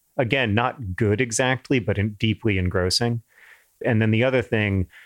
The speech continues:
is gardening. I mean, when you're with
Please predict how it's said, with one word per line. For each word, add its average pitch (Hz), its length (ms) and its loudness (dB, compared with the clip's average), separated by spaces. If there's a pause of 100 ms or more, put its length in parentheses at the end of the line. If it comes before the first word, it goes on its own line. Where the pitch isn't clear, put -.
(180)
is 92 560 0 (600)
gardening. 92 720 0 (760)
I - 20 -2
mean, 110 300 2
when 107 120 2
you're 107 180 2
with 107 680 0